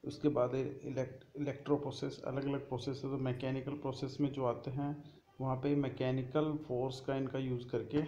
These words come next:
मशीनिंग की जाती है। मशीनिंग, machine in the sense जैसे cutting है, drill करना है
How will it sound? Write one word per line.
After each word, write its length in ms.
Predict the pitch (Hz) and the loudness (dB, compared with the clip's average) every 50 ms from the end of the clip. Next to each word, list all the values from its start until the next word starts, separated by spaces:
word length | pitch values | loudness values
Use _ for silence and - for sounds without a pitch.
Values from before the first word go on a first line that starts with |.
| 160 - - - - - - - _ _ - _ _ - - - - - - - | -2 -8 -12 -16 -20 -20 -20 -20 _ _ -20 _ _ -20 -20 -20 -20 -16 -6 -4
मशीनिंग 400 | 135 127 - - 139 139 139 131 123 | -4 -2 0 0 2 2 0 0 0
की 160 | - 131 123 | -2 0 2
जाती 360 | 117 113 107 104 - 104 107 104 | 2 2 2 2 0 -2 0 0
है। 140 | 101 101 104 104 - 120 113 | 0 0 -2 -4 -6 -8 -6
मशीनिंग, 460 | 113 113 110 - 127 127 135 143 143 143 - - - - - - - _ _ - | -6 -6 -4 -4 -2 0 0 0 0 -2 -4 -10 -20 -20 -20 -20 -20 _ _ -2
machine 360 | 120 127 127 - 143 143 139 | -2 0 2 4 4 4 4
in 160 | 139 135 135 131 | 4 2 0 0
the 100 | 131 127 | 0 0
sense 340 | 127 - 123 127 131 127 127 | 0 0 0 0 0 -2 -2
जैसे 200 | 127 120 123 127 - - | -4 -6 -6 -6 -2 0
cutting 340 | 123 110 104 - 127 127 123 | 0 0 0 0 2 4 4
है, 160 | 120 120 120 117 | 4 4 2 2
drill 240 | 117 127 127 117 - - | 0 -2 -2 -2 -4 -4
करना 320 | - 120 120 123 120 120 | -2 -2 0 0 2 2
है 220 | 120 117 113 113 | 2 0 -2 -4